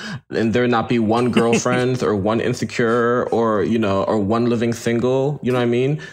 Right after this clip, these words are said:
Um, equality in the sense of, like, the, the higher ups, what it looks like, what those numbers look like that you mentioned earlier, like, having more women of color running shows, having more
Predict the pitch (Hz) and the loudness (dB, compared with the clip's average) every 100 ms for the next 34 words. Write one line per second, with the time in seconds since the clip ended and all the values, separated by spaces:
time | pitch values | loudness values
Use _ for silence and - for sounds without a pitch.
0 | - 117 117 113 107 113 123 - 113 107 | -4 0 2 0 0 -2 -4 -2 0 2
1 | 120 127 143 160 165 - - 123 120 - | 2 0 0 -2 -4 -6 -2 -2 -2 -2
2 | 117 110 110 107 101 - - 92 - 101 | -2 -2 -2 0 -2 -4 -6 -6 -2 -4
3 | - 113 113 107 98 117 - 117 110 71 | -2 0 0 0 -2 -2 -4 -4 -2 0
4 | 92 95 - 123 - 113 117 104 101 98 | -2 -4 -4 -4 -4 -4 -2 -2 -2 -2
5 | 101 110 117 120 131 131 117 117 117 113 | -2 -2 -4 -2 -2 -2 -2 0 0 0
6 | 113 113 - 107 107 117 127 143 151 107 | -2 -4 -2 0 0 0 0 -2 -2 -2
7 | 98 - - - - _ _ _ _ - | -4 -6 -20 -20 -20 _ _ _ _ -6
8 | 110 120 113 113 110 82 110 107 110 110 | -2 0 0 0 0 0 0 0 0 0
9 | 110 110 107 104 - 110 107 104 104 104 | 0 0 0 -2 -4 -2 0 0 0 -2
10 | 104 - - 107 107 107 - 107 104 104 | -8 -14 -6 -2 -2 -2 -2 0 0 -2
11 | 104 107 98 107 98 101 101 101 101 101 | -2 -4 -2 -2 0 0 0 0 0 -2